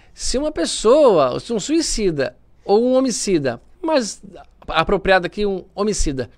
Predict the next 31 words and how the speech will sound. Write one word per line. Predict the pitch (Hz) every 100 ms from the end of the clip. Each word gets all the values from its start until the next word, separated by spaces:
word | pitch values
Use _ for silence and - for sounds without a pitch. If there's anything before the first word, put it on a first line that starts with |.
| _ _ _ _ _ _ - - -
soubesse | - 208 247 240
a |
expiação | 208 - - 302 175 - 247 240
que | 180
ele | 156
cria | - 208 233
pra | 180 156
ele | 165 170
ao | 131
cometer | 165 151 131 185
um | 190
homicídio, | 151 - - 175 175 185 - _ _
ele | 233
não | 247 240
faria | 160 135 123
isso. | 113 - - _ _ _ _ _ _ - -
Ou | 196
então | 165 175 170
faria | 180 175
as | 156
pazes | - 165 143
o |
mais | 156 147
possível | - _ 147 - 147 147 143 _ -
que |
ele | 143 135 - _
pudesse, | - 165 139 113 - - - - - -
mais | 117
rápido | - 151 160 160
possível, | - - 117 104 -
né? | 151